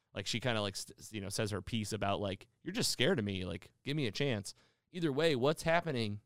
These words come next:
on the other side of death's door? But we do find Donna Troy sitting on a train in the afterlife. How do you know it's the afterlife? Well, because it's in black and white.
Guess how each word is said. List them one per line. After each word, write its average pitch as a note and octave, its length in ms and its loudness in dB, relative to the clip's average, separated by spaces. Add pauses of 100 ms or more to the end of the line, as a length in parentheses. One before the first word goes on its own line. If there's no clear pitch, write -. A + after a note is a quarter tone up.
(480)
on C3 120 0
the B2 80 2
other A#2+ 140 -4
side A#2 280 0
of G2+ 100 -8
death's A2 280 -2
door? B2+ 320 4
But G#2 160 -2
we A2+ 120 2
do A#2 260 2
find C3+ 520 -4 (680)
Donna A#2+ 300 4
Troy A2+ 500 4 (400)
sitting D#3+ 540 2
on F3 120 4
a F#3+ 80 4
train G#2+ 580 2 (340)
in B2 120 4
the A#2+ 140 8
afterlife. - 580 -8 (380)
How A2+ 60 0
do A2 60 4
you A2+ 60 4
know A#2+ 80 2
it's A2+ 100 -2
the G#2 60 0
afterlife? D3+ 520 -4 (280)
Well, A2+ 80 -10
because A2 280 0
it's G2 140 -6
in F#2+ 100 -4
black F#2 240 -4
and G2 120 -4
white. C3+ 240 -2